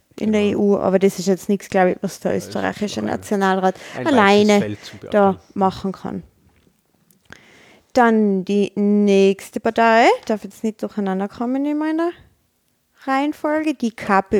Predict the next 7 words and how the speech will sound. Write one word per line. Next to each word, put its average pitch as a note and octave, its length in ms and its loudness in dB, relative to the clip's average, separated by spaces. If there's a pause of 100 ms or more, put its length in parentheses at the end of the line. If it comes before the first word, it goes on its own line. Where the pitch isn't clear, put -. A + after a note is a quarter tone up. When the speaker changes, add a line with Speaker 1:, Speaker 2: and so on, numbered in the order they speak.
(160)
Speaker 1:
Ö - 40 2
Plus. - 580 0
Speaker 2:
Jawohl. - 220 -18 (840)
Speaker 1:
Die F#3+ 200 4 (540)
<laughs> G3 200 0 (680)
wollen G3+ 880 2 (120)
eine F#3+ 1040 0